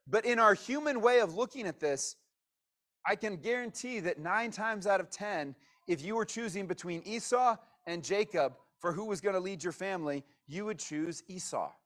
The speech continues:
He was the one who looks better. But God builds his family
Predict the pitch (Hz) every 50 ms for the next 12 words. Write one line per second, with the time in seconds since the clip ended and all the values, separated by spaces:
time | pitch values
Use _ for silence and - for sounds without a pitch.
0 | _ _ _ _ _ _ _ _ _ _ - - 180 185 180 180 156 143 170 151
1 | 143 147 147 147 143 131 151 139 143 147 - - - 131 120 113 101 90 82 _
2 | _ _ _ _ _ _ _ _ _ _ _ _ _ - 185 180 160 143 185 190
3 | 202 208 220 220 226 185 - 185 196 196 - - 190 165 - 175 156 147 147 156
4 | 156 151 147 151 147